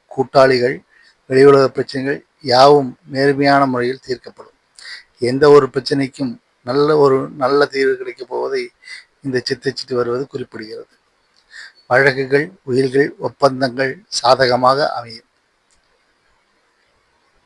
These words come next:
இந்த சித்தச்சீட்டு, இந்த ஜஸ்டிஸ்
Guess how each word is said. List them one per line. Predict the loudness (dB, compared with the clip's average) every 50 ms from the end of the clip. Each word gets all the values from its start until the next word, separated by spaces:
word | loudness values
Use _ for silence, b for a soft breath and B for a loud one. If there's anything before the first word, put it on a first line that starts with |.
| _ _ _
இந்த | -10 -6 -2 0 0 0 0 -2 -6 -10 _ _ _ _ _ _ _ _ _ _ _ _ _
சித்தச்சீட்டு, | -14 -14 -4 -2 -2 0 0 -2 -4 -4 -6 -8 -6 -6 -6 -6 -8 -8
இந்த | -8 -8 -8 -4
ஜஸ்டிஸ் | -2 -2 -2 0 0 0 2 4 4 4 2 0